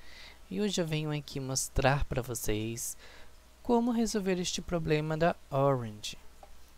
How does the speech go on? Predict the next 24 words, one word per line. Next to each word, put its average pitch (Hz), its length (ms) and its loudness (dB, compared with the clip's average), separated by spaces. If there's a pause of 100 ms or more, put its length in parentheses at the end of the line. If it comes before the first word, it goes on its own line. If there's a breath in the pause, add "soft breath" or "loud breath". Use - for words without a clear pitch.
(200)
quando 120 220 0
ela 117 180 6
não 117 240 -2
reconhece 160 800 -2
mais 135 560 0 (320 loud breath)
os 175 140 0
seus 196 340 2 (220)
jogos 117 640 4
instalados. 123 880 -2 (1300 loud breath)
Isso - 160 4
aconteceu 127 480 0
comigo 143 460 -2
porque 139 300 -2
eu 117 60 -2
formatei 117 580 -2
o 110 60 -6
computador. 143 760 0 (720 soft breath)
Quando 127 260 0
eu 123 100 4
retornei 127 800 2
novamente 123 680 -2
para 139 260 4
a 147 60 6
Orange, 139 640 0